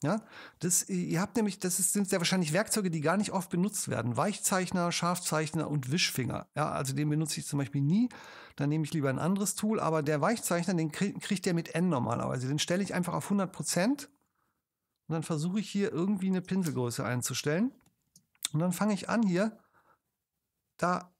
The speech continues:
rüber zu malen. Und zwar so oft, bis ich das Gefühl habe, dass die Kante die richtige Schärfe hat. Oder Unschärfe in diesem Fall. Ja? So. Damit kann man wunderbar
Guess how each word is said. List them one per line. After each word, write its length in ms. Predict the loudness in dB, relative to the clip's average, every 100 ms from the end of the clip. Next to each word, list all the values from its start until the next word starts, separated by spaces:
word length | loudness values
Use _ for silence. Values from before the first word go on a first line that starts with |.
| -4
rüber 280 | 0 2 0
zu 160 | 0
malen. 180 | 2 0
Und 80 | 0
zwar 160 | -2
so 240 | 0 -2 2
oft, 240 | 0 0
bis 140 | -2 -2
ich 80 |
das 160 | -2 -6
Gefühl 400 | -6 -4 0 2
habe, 400 | 2 4 2 0 -6 _ _ _ _ _ _ _
dass 200 | -4 -4
die 100 | -4
Kante 360 | -2 0 2 0
die 120 | 0
richtige 340 | -2 -2 -2
Schärfe 460 | 0 0 0 -2 -4
hat. 340 | -6 -10 -18 -18 _ _ _
Oder 180 | -4 -2
Unschärfe 600 | 0 0 0 -4 -6 -16 -10
in 40 | -10
diesem 200 | -8 -8
Fall. 380 | -6 -6 -8 -16 _ -6
Ja? 220 | -4 -4 -8 _ _ _ _ _ _ -12
So. 260 | -8 -8 -12 -20 -14 -2
Damit 220 | 0 2
kann 120 | 2
man 160 | 2 4
wunderbar 640 | 4 4 4 4 2